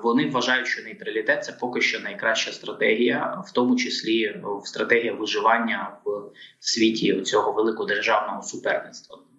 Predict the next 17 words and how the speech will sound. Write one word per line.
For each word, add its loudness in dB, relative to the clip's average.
так -8
би -10
мовити. -6
Е, -10
але, 6
безумовно, 2
е, -2
розслаблятися 0
не -4
можна. -6
Ризик 2
того, -2
що 2
Китай 2
зможе, 0
буде, 4
е, 0